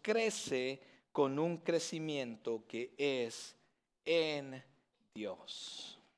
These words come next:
Si el legalismo se basa en reglas religiosas para la aceptación de Dios en vez de Cristo, el misticismo se basa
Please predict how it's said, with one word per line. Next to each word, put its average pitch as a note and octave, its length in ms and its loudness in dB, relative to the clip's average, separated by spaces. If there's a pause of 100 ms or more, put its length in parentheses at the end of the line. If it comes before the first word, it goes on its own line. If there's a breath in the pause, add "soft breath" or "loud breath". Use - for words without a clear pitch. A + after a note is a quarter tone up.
(1500 soft breath)
Si F3 160 10
el E3+ 100 12
legalismo G3 720 12
se F3 160 6
basa F3 340 10
en C#3 120 -2
reglas F#3+ 760 6
religiosas A3+ 960 2 (1700)
para C#3+ 200 10
la C#3+ 160 10
aceptación D#3+ 800 2
de F3+ 120 2
Dios F3 640 -2 (1080)
en A2+ 120 -6
vez D3+ 280 8
de D#3 140 0
Cristo, D3 640 0 (2250)
el C4+ 260 12
misticismo C#3 880 0
se D#3 240 4
basa C3+ 600 4